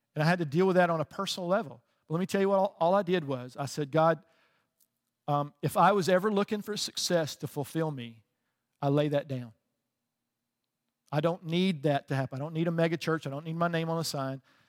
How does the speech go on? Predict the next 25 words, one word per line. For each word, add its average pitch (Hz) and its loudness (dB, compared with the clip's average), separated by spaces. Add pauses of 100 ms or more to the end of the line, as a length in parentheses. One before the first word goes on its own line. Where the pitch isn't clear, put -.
(140)
I 139 -2
don't 160 -2
need 160 -4
to 156 0
know 151 -2
that. 123 -8 (240)
I 143 -4
don't 156 -4
need 156 -2
any 170 0
of 151 0
those 135 -6
things. 120 -16 (180)
All 170 0
I 185 2
need 180 -6
to 156 -8
know," 147 0
and 131 -12
this 139 -10
is 139 -10
what 151 0
I 151 4
asked 147 -4
God, 120 -14